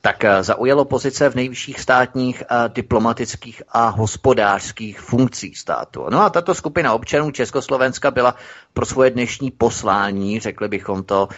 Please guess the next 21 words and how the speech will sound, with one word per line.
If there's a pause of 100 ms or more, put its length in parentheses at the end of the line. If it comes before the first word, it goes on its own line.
schválená
pověřenými
orgány
S
S
S
R, (640)
to
znamená
sovětský, (320)
sovětský
tajní
služby,
sovětské
orgány,
americké
orgány,
prostřednictvím
S
T
B,